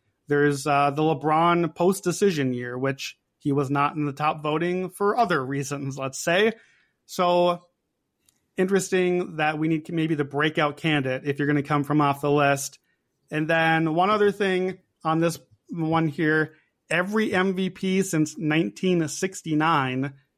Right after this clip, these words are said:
has had at least one M V P vote previously, except for Derrick Rose. In nineteen sixty-nine was Wes Unseld, who, you know, was a rookie. So you can't get votes before you are in the N B A to win the N B A M V P.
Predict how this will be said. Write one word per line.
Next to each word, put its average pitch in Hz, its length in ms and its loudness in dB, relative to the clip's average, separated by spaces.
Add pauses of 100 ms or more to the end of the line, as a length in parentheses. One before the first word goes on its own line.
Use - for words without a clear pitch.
(120)
has 156 220 0
had 160 140 2
at 156 140 0
least 196 480 -2
one 180 540 0
M 170 300 -2
V 170 160 -4
P 180 240 -4
vote 151 400 0
previously, 135 760 -2 (420)
except - 360 -4
for 156 100 0
Derrick 139 320 0
Rose. - 460 -2 (420)
In 151 60 0
nineteen 147 260 0
sixty-nine 165 760 -2 (200)
was 147 460 -4 (160)
Wes 147 180 -2
Unseld, 160 540 -2 (160)
who, 156 100 -2
you 156 140 -2
know, 135 320 -4 (320)
was 214 240 2
a 254 80 6
rookie. 175 580 2
So - 160 -2
you 233 200 2
can't 233 340 0
get 196 260 0
votes 151 440 -4
before 147 420 -2
you 139 240 -2
are 139 120 0
in 196 160 2
the 226 120 0
N 214 160 0
B 202 140 0
A 170 200 2
to 165 160 -6
win 165 140 0
the 156 100 0
N 156 160 0
B 147 100 -2
A 147 40 0
M 143 100 -2
V 139 120 -6
P. 202 320 2